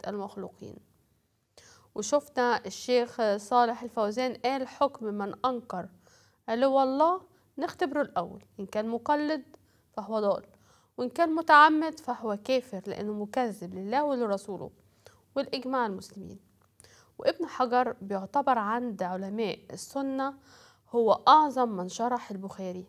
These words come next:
بشهادة الشيخ عثمان خميس، واتفاجئنا إنه بينكر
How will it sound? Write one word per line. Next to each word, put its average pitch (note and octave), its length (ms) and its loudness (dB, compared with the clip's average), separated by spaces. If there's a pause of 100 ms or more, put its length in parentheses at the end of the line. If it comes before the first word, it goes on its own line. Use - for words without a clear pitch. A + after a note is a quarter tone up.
(120)
بشهادة B3+ 680 0 (220)
الشيخ C4+ 460 -2 (680)
عثمان B3 340 -2
خميس، G3 420 -10
واتفاجئنا B3+ 680 -4 (640)
إنه D4 180 0
بينكر C#4 600 -2